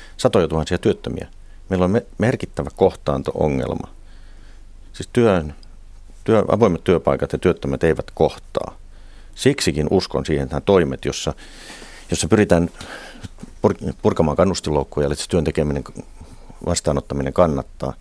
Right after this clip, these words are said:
plus myöskin sitä, että, että ohjataan, autetaan työttömiä löytämään myöskin nämä työpaikat. Niin minusta meillä on siellä mahdollisuus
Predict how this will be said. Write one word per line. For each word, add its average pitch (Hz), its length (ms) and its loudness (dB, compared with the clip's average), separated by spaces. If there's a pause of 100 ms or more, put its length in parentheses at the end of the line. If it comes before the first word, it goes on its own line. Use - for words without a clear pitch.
(320)
plus 131 220 2
myöskin 85 300 -2
sitä, - 340 -2
että, 64 340 -4 (720)
että 73 460 -2 (1160)
ohjataan, 73 640 0
autetaan 73 500 0 (600)
työttömiä - 380 0
löytämään 69 400 2
myöskin - 260 -8
nämä - 100 -8
työpaikat. - 600 -8 (1080)
Niin 71 240 -2 (360)
minusta 85 260 -2
meillä 80 180 2
on 80 180 0
siellä 92 260 2 (100)
mahdollisuus 73 760 -2